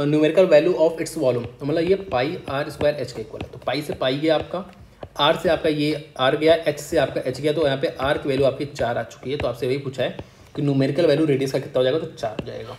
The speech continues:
आसान सा question था। A cylindrical road roller, road ruler, ruler है, made up of metal, if one,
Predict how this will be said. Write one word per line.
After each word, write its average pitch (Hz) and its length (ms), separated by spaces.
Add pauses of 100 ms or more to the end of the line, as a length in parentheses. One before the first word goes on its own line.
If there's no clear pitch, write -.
(340)
आसान 143 260
सा 156 60
question 143 240
था। 160 160 (1600)
A 202 80
cylindrical 190 600
road 180 400
roller, 135 320 (160)
road 151 220
ruler, 135 440
ruler 135 380
है, 156 60 (400)
made 175 240
up 196 140
of 208 180
metal, 170 320 (680)
if 220 180 (120)
one, 214 220